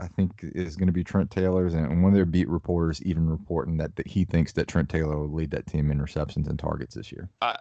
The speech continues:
Speaker 2: I was shocked to see him on your list, to be honest. I had honestly forgotten about this <laughs> guy. I mean, I, I, it's not a diss on, on Taylor. I mean, he just had some bad injury luck last year that really hampered him. But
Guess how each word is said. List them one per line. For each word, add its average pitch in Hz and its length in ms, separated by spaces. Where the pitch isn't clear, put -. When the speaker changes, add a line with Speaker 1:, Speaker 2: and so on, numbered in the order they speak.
Speaker 2:
I 120 120
was 160 240
shocked 120 560
to 123 80
see 120 320
him 120 180
on 120 160
your 113 120
list, 127 420
to 127 60
be 117 120
honest. 120 320
I 120 60
had 120 80
honestly 127 320
forgotten 117 400
about 113 200
this 117 180
<laughs> - 140
guy. 123 220
I 135 80
mean, 139 260
I, 117 160
I, 127 140
it's 123 260
not 139 180
a 131 60
diss 120 320
on, 117 340
on 113 160
Taylor. 113 540
I - 40
mean, 113 180
he 127 120
just 117 160
had 110 160
some 110 140
bad 110 180
injury 110 300
luck 110 240
last 110 260
year 110 100
that 110 100
really 110 180
hampered 110 360
him. 113 120
But 113 180